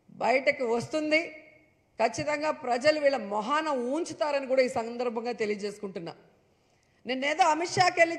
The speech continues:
చెప్తాను ఒక వారం తర్వాత" అంటాడు పవన్ కళ్యాణ్. ఎందుకు అంత రోజు? అరెస్ట్ అయిన రోజే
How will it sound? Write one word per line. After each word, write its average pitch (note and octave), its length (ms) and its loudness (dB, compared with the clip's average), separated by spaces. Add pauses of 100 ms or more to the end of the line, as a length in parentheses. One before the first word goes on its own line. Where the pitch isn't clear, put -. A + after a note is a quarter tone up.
చెప్తాను D#4 340 2
ఒక C#4+ 60 0
వారం C#4+ 340 2
తర్వాత" D4+ 400 0
అంటాడు C#4 300 0
పవన్ C4 280 -2
కళ్యాణ్. C4 360 0 (460)
ఎందుకు F4+ 360 2
అంత F#4 180 4
రోజు? F4 460 4 (680)
అరెస్ట్ E4 400 4
అయిన F4 200 6
రోజే E4 640 6